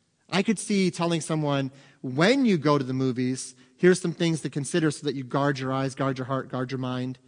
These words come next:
right? "Don't put these kind of things before you. The Bible says not to do that." But the, the answer I got back was that they said, "Well, when you come out of that theater and there, say there's, like, eight different movies playing, there might be one good movie and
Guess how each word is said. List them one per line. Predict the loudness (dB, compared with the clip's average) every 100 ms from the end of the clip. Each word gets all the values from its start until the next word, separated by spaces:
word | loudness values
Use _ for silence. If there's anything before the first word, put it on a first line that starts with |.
| _ _ _ _
right? | -6 -6 -4
"Don't | -4 -4
put | -8 -4
these | -6 -4
kind | -6
of | -4
things | -6 -6
before | -8 -6 -4
you. | -4
The | -6
Bible | -6 -6
says | -6 -8
not | -8 -8
to | -8
do | -6
that." | -6 -8 -12 _ _ _ _ _ _ _ _ _
But | -2 -2
the, | -6 _
the | 0 2
answer | 2 0
I |
got | 0 0
back | 0 0
was | -2 -2
that | -4 -10 -6
they | -6
said, | -4 -4
"Well, | -2
when | 0
you | -2
come | -2 -2
out | -2
of |
that | -2 -4
theater | -6 0 0 0 -8 -12 _ _ _ _ _ _ _ _ _ -8
and | -4
there, | -4
say | 0 0
there's, | 2 0
like, | -4 -6 -4
eight | -2 -2
different | -2 -8 -2
movies | 0 0 -2
playing, | -8 -6 -10 -14 _ _ _ _ _ _ _ _ _ _ _ 0
there | 2
might | 2
be | 2
one | 0 2 2 2
good | 4 4
movie | 2 0 -2 -6 -8 _ _ _ _ _ _ -4
and | -2 0 -2